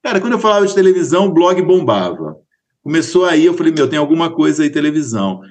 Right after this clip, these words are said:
E a época que também começa o Twitter, dois mil e oito, assim, mais intensamente. Acho que o Twitter é de dois mil e seis, né?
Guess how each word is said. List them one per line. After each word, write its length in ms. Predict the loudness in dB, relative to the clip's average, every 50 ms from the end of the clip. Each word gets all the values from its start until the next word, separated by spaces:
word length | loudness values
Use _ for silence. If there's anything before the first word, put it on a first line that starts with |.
| _ _ -4
E 80 | 0 2
a 40 | 2
época 280 | 2 0 0 -2 -6
que 100 | -8 -4
também 220 | -2 0 0 2 0
começa 400 | 0 0 0 0 -2 -2 -2 -4
o 100 | -4 -4
Twitter, 560 | -4 0 2 2 2 2 0 -2 -2 -2 0
dois 220 | -2 -2 -2 -2
mil 160 | -2 0 2
e 80 | 4 4
oito, 400 | 6 4 4 4 4 2 0 -2
assim, 420 | -4 -2 -2 -4 -2 -2 -4 -4 -6
mais 360 | -4 -2 -2 0 0 -2 -2
intensamente. 720 | -2 -4 -4 -4 -4 -4 -2 -4 -4 -2 -2 -4 -4 -4
Acho 120 | -6 -6 -4
que 40 | -4
o 20 |
Twitter 200 | -4 0 0 0
é 40 | 0
de 80 | 2
dois 160 | 0 0 0 0
mil 140 | -2 -6
e 40 | -6
seis, 460 | -6 -4 -4 0 2 4 4 2 2 0
né? 220 | -4 -4 -6 -6